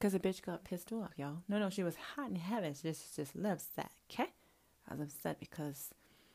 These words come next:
I just don't believe that the supreme deity that I serve, the one who called me and I answered to, um,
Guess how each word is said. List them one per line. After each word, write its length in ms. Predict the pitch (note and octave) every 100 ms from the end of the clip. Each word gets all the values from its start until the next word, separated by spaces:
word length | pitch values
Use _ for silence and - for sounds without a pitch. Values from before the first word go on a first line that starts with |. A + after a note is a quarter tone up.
| _ _ _ _ _ _ - -
I 120 | F#3
just 240 | E3+ F#3+ -
don't 180 | F#3 E3
believe 760 | D#3 D#3+ F3+ F#3 D#3 D#3 E3
that 220 | D#3 D3+
the 80 | -
supreme 560 | - F#3 - - F3+ F3
deity 520 | D#3+ E3+ F3 - D#3
that 160 | D3+ -
I 200 | D3+ E3+
serve, 520 | F#3+ - A3+ A#3+ B3+ A#3+
the 80 |
one 120 | E3+ D#3
who 80 |
called 380 | - - E3+ E3+
me 440 | E3+ E3+ F#3 A#3 B3
and 80 |
I 140 | F#3+ G#3
answered 460 | A3+ A#3+ - B3+ B3+
to, 280 | C#4+ D4 D#4 - - - -
um, 500 | G3+ G3 E3 D3 D#3